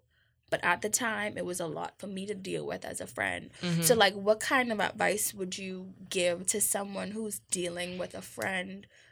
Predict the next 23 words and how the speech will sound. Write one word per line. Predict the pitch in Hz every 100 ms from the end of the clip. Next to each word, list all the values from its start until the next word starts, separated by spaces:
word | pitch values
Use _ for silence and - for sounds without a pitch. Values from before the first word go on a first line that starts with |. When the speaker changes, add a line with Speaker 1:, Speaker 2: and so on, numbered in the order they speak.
| -
Speaker 1:
like | - 196 185 214 -
you | 202 185
or | 185
similar | 202 - 214 202 196
to | - 202
you? | 185 - - _ _ - _ _ _ -
Speaker 2:
Um, | 190 190 185 185 170 - _ _ _ _ _ _ -
mm, | 190 180 147 151 - - - - _
the | -
best | 185 190 208
advice | 202 160 160
I | 165 156
would | 156 -
give | 139 147 165 - -
is | 160 147 147 - _ - -
to | 190 165 151 - _ _ -
pray | - 196 180 175 180 -
for | - 175 165
them, | 165 160 151 233 269 _ _ _ _ _ _ _ _ _ _ _ _ _ _ _ _ _ -
even | 175 175 180
pray | 180 214 196
with | 160 135 160 -
them, | 73 73 78